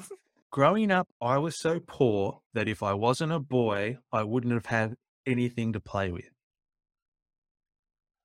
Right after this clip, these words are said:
Speaker 1: Is it a beating off joke?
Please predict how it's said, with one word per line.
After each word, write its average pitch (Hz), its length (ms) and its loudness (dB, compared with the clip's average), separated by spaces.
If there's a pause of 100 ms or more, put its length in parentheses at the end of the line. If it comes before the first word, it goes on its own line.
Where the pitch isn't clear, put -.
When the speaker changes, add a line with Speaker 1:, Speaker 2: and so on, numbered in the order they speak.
(960)
Speaker 1:
Is 214 200 -4
it 247 80 0
a 262 80 4
beating 240 500 0
off 185 340 2
joke? 262 500 -4